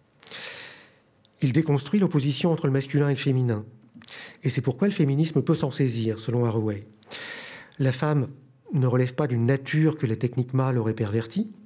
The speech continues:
c'est-à-dire qu'aucun retour à une origine perdue, à une nature perdue, ne peut l'émanciper de la domination. Le féminisme ne doit pas rêver d'un retour à la nature. Au contraire, il doit prendre le parti de la technique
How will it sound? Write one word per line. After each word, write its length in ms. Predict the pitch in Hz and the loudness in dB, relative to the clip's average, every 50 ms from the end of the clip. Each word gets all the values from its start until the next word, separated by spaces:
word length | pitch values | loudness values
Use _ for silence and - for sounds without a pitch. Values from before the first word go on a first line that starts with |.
| - - - - - - - - - - - - - - _ _ _ _ _ _ - | -20 -20 -18 -16 -16 -14 -14 -14 -14 -16 -18 -20 -20 -20 _ _ _ _ _ _ -4
c'est-à-dire 480 | - - 147 - 135 120 131 185 190 | -2 0 2 2 2 2 2 2 0
qu'aucun 400 | - - 156 151 151 - 165 160 | 2 2 0 0 0 0 0 2
retour 520 | 143 120 135 131 131 131 156 165 160 160 - | 2 2 0 0 0 0 2 2 2 2 2
à 60 | 123 | 2
une 180 | 117 113 113 123 | 0 2 2 2
origine 500 | 127 123 127 123 113 127 135 127 127 123 | 4 4 2 2 2 2 2 2 2 2
perdue, 560 | 131 120 113 - 117 120 151 208 233 226 - - - - - - | 2 0 0 0 -2 0 0 2 2 0 -2 -4 -10 -18 -10 -4
à 80 | - 127 | -2 0
une 140 | 120 110 117 | 2 2 2
nature 440 | 120 127 123 127 - 151 143 143 147 | 2 2 2 2 2 2 2 2 2
perdue, 420 | 135 123 110 - 107 131 196 233 | 0 -2 -2 -2 -2 2 4 4
ne 100 | 220 160 | 4 4
peut 160 | - - 147 | 4 2 2
l'émanciper 520 | 147 139 131 123 127 120 - 131 120 151 160 | 2 2 2 0 0 0 -2 -2 0 0 2
de 40 | |
la 80 | 151 131 | 2 2
domination. 560 | 127 123 120 123 120 120 113 - - 120 104 - - - _ _ _ - - - - - - - - - - - - - - | 2 2 2 2 0 0 0 -2 -4 -6 -6 -8 -12 -20 _ _ _ -18 -16 -16 -14 -14 -14 -16 -16 -18 -18 -20 -20 -8 -2
Le 120 | - 135 | 0 0
féminisme 520 | 131 - 143 131 139 139 151 147 - - 131 | 2 2 2 4 4 4 2 2 2 2 2
ne 100 | 120 120 | 2 2
doit 200 | 117 117 113 - | 2 0 0 0
pas 80 | 151 | 0
rêver 340 | 139 143 139 135 123 143 151 | 0 2 2 2 2 2 2
d'un 100 | 127 123 | 2 2
retour 300 | 113 113 113 - 127 110 | 2 2 0 0 0 0
à 40 | 113 | 0
la 80 | 110 | 0
nature. 480 | 101 104 104 107 - 160 202 233 220 156 - - - - - - - | -2 -2 -4 -4 -2 0 0 2 0 0 -2 -6 -14 -16 -14 -8 -6
Au 80 | 123 | -2
contraire, 460 | 120 - 127 120 - - 190 214 196 160 | 0 0 0 0 0 0 0 0 2 0
il 60 | 120 | 0
doit 120 | 110 117 | 0 0
prendre 260 | 117 - 147 135 117 | 0 0 -2 0 0
le 60 | 123 110 | 0 -2
parti 260 | - 120 - - 147 | -2 -4 -4 -4 -2
de 60 | 123 | -2
la 80 | 110 107 | -2 -2
technique 500 | - 117 - - 185 214 - - - | -2 -2 -2 -2 -2 -2 -4 -8 -18